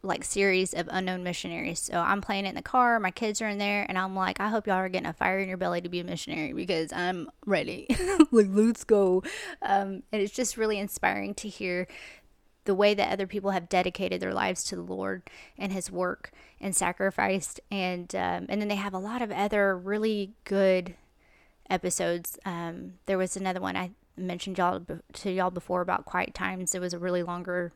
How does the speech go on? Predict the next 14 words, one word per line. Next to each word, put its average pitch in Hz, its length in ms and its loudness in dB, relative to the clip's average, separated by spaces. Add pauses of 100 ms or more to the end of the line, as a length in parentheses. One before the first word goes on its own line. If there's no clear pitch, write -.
(100)
title 180 280 0
than 170 140 -6
that. 175 180 -6
I 180 60 -6
just - 160 -8
can't 190 160 -6
remember. 196 360 -2 (380)
Um, 185 360 -2
but 190 180 0
this 226 180 0
last 285 320 2
one 247 140 2
they 214 140 0
did, 196 420 4